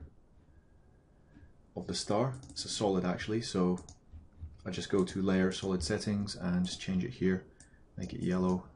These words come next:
And I'm just gonna render this. And I don't like the way it moves out of frame here, so I can just adjust my null.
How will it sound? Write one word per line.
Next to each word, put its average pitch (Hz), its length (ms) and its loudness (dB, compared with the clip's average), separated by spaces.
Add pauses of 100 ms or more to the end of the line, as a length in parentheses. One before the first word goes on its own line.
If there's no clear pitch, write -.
(1500)
And 90 220 2
I'm 92 80 2
just - 120 -4
gonna 92 120 2
render 101 260 6
this. 143 280 -2 (4000)
And 87 180 0
I 95 60 4
don't 110 180 6
like 95 140 2
the 95 80 2
way 95 120 6
it 92 100 4
moves 98 260 0
out 92 120 4
of - 60 -4
frame 104 380 0
here, 135 240 2
so 92 160 -2
I - 20 2
can - 140 4
just 90 200 2
adjust 95 360 -2
my 90 120 4
null. 98 400 4